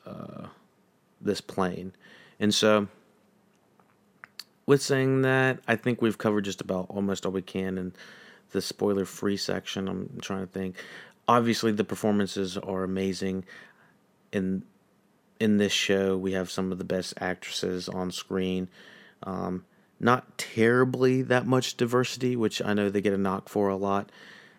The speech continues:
I will say that the one person that, of color that brings it is, uh, Zoe Kravitz as Bonnie, it, and she, this is a really great performance for her, and even in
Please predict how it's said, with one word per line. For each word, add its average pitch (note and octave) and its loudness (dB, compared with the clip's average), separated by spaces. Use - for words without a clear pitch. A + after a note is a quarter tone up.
I G#2+ 4
will G#2+ 4
say G2 2
that F#2+ 2
the F#2+ -4
one G#2 2
person F#2+ 0
that, G2 2
of G2+ -2
color G2+ 6
that F#2+ 2
brings G2+ 2
it G2 0
is, F#2 -2
uh, F#2 0
Zoe G#2+ 6
Kravitz G2+ 0
as F#2 -4
Bonnie, F#2+ 0
it, F#2+ -6
and F#2+ -2
she, - -8
this C3+ 0
is B2 -2
a G2+ 4
really G2 6
great F#2 0
performance F#2 -4
for - -12
her, F2+ -6
and F#2 -4
even G2 0
in F2+ -2